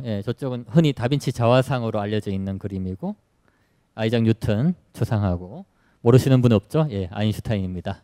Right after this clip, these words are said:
예. 자, 뭐 요 정도 사람들이 제가 수업 시간에 다루는 사람들인데, 왜 우리는 어른이 되어 위인전을 다시 읽어야 하는가? 자, 뭐 사실 간단하게는 이런 얘기라도 할 수 있습니다. 하다못해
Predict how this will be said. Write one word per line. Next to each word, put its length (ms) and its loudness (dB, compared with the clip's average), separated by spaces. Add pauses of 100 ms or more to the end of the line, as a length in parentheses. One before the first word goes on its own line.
(140)
예. 200 -10 (1080)
자, 340 -8 (380)
뭐 120 4
요 100 10
정도 340 8
사람들이 400 4
제가 220 2
수업 200 4
시간에 220 0
다루는 400 2
사람들인데, 880 -2 (840)
왜 200 12
우리는 500 4
어른이 400 2
되어 260 2
위인전을 640 2
다시 320 -4
읽어야 680 0
하는가? 760 -10 (340)
자, 320 -14 (140)
뭐 120 -4
사실 300 -2
간단하게는 580 2
이런 200 4
얘기라도 260 4
할 80 4
수 120 -2
있습니다. 600 -6
하다못해 880 -2